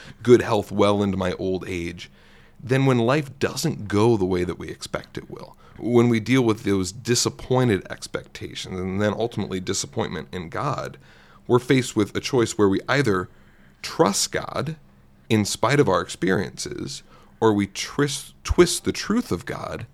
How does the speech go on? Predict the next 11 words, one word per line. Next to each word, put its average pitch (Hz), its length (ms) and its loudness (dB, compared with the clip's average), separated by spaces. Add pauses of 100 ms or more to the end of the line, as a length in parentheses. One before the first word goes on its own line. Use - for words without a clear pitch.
(440)
to 143 100 -4
fit - 260 0
our 98 160 0
experiences, - 840 -12 (340)
where 113 280 6
we 113 520 -2
then 110 260 0
say, 110 160 0
"Well, 101 180 2
maybe 117 280 0
God 127 300 -2